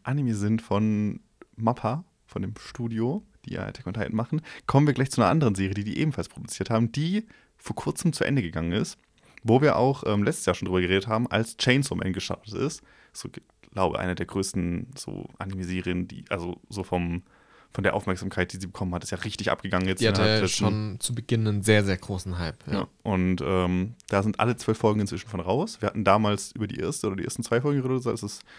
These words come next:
Speaker 1: gestartet ist. Und
Speaker 2: Ja,
Speaker 1: ich war
Speaker 2: klar.
Speaker 1: damals absolut nicht überzeugt. Ich war so, „Okay, es geht um einen Typ, der kann sich in eine Kettensäge verwandeln, ist ein bisschen dumm,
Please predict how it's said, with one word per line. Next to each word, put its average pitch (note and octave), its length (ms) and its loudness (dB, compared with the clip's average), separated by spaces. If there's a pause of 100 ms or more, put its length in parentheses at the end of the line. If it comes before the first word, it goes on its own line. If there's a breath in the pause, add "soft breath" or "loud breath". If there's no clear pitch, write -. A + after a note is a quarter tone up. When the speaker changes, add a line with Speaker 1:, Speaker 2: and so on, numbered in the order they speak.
(100)
Speaker 1:
gestartet B2 400 4
ist. - 100 -4
Und G#2 80 -2
Speaker 2:
Ja, G2 40 -4
Speaker 1:
ich - 160 -8
war G#2 100 2
Speaker 2:
klar. A2 120 -2
Speaker 1:
damals A2+ 320 2 (880 soft breath)
absolut - 480 -8
nicht F#2+ 140 -6
überzeugt. F#2 380 -6
Ich - 120 -8
war G#2 100 0
so, F2+ 80 -6
„Okay, A2+ 560 0 (500)
es - 120 -14
geht A2 160 2
um G2+ 60 0
einen F#2+ 100 -2
Typ, - 240 -10
der G#2+ 80 -2
kann G#2+ 160 -4
sich - 100 -8
in G2+ 80 -4
eine F#2+ 60 -2
Kettensäge G#2 420 -4
verwandeln, G2 420 -4
ist G2 140 -10
ein - 40 -16
bisschen G#2+ 240 -2
dumm, A2+ 360 -2